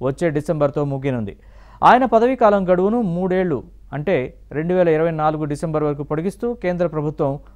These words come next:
ఉత్తర్వులు జారీ చేసింది. గత రెండు దశాబ్దాలుగా చూస్తే ఆర్బీఐ గవర్నర్ పదవీ కాలాన్ని రెండేళ్ల పాటే పొడిగించారు. అంటే మొత్తం ఐదేళ్ల పదవీ కాలం నిర్వహించారు. దాస్కు మూడేళ్ల పాటు పొడిగించడంతో ఆరేళ్ల పదవీ కాలాన్ని పొందిన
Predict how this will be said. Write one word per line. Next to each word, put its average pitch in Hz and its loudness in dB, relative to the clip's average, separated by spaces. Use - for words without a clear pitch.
ఉత్తర్వులు 170 0
జారీ 151 2
చేసింది. 107 -8
గత 185 6
రెండు 226 6
దశాబ్దాలుగా 208 4
చూస్తే 196 -2
ఆర్బీఐ 175 6
గవర్నర్ 160 0
పదవీ 156 0
కాలాన్ని 147 0
రెండేళ్ల 165 0
పాటే 151 -2
పొడిగించారు. 135 -4
అంటే 151 -2
మొత్తం 156 -2
ఐదేళ్ల 208 4
పదవీ 190 0
కాలం 160 0
నిర్వహించారు. 139 -2
దాస్కు 196 6
మూడేళ్ల 214 4
పాటు 185 0
పొడిగించడంతో 175 -2
ఆరేళ్ల 170 4
పదవీ 160 -2
కాలాన్ని 151 -2
పొందిన 135 -4